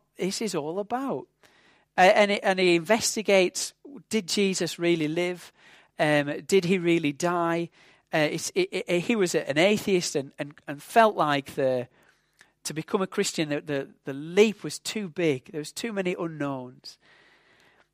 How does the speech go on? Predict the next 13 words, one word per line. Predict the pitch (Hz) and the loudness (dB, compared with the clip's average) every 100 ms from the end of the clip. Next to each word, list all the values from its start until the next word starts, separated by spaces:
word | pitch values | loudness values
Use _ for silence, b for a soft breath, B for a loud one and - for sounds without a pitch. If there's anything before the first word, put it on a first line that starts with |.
| _ - | _ 0
But | 180 220 | 4 4
as | 269 | 2
he | 285 | 0
discovered | 202 202 - 226 202 175 - | -2 -4 0 2 2 0 -2
and | 160 147 | -8 -6
talked | - 196 - | -4 -4 -2
to | 175 | -4
lots | 175 - | -4 -4
of, | 151 143 - | -10 -8 -10
of | 127 - | -10 -2
people | 214 214 170 | 0 0 -2
around | 143 147 147 147 | 0 2 0 -4
it | 135 | -10